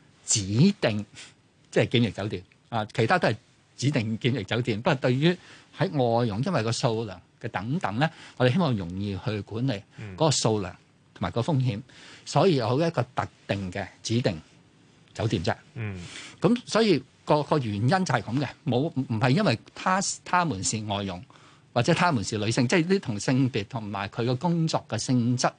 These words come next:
Speaker 1: 唔係個重要考慮，純粹從個防疫數量管理個層面去處理呢樣嘢。換言之，如果佢攞住一個，佢係一個優才，
Speaker 2: 嗯。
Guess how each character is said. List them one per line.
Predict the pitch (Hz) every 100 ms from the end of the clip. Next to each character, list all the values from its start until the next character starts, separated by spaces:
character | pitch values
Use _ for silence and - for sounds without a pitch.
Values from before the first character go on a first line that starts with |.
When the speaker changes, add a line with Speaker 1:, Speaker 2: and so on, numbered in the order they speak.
| _
Speaker 1:
唔 | 135 107 107 -
係 | 107 98
個 | 117
重 | 104
要 | 101
考 | 120
慮， | 123 - -
純 | - 107 120
粹 | 127 143
從 | 92
個 | 127
防 | 127 95 95 110
疫 | 110
數 | - 127 110
量 | 113 95 85 - -
管 | - 110 131
理 | 160 98 - - - -
個 | 135
層 | - 95
面 | 104 156 104
去 | 123
處 | 117
理 | 98
呢 | 107
樣 | 92
嘢。 | - - - - - - _ - 151
換 | 156
言 | 110 113
之， | 160 202 - _ _ _ - -
如 | 98 196
果 |
佢 | - - 110 127
攞 | - 107 175
住 | - 120
一 | 160 -
個， | 127 110 104 - -
佢 | - 147
係 |
一 |
個 | 160 139
優 | 156 156
才， | 123 85 - - _ - 117
Speaker 2:
嗯。 | 98